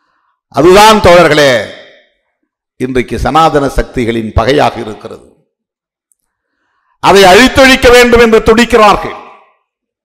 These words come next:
மதவெறியை ஊட்டி வளர்க்கிறார்கள். நாங்குநேரியிலே இன்றைக்கு சின்னதுரை என்கிற தம்பி உடன் படிக்கிற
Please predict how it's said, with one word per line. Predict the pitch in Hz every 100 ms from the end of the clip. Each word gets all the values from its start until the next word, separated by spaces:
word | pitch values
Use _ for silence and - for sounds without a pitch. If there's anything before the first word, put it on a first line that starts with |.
| _ _ _ _ _ _ _ _ _ _ _ _ _ _ _ _ _ _ _ _ _ _ _ _ _ _ _ _ _ _ _ -
மதவெறியை | 139 214 262 247 240 226
ஊட்டி | 196 226 -
வளர்க்கிறார்கள். | 214 196 226 226 220 208 185 123 110 - _ _ _ _ _ _ _ _ _ _ _ _ _ _ _ _ _ _ _ -
நாங்குநேரியிலே | 147 226 262 254 254 247 247 240 233
இன்றைக்கு | 226 214 220
சின்னதுரை | 202 202 247 240 240 240
என்கிற | 226 220 214
தம்பி | 214 208 214 214 170 104 - - _ _ _ _ _ _ _ _ _ _ _
உடன் | - 185 254 262
படிக்கிற | - 233 233 233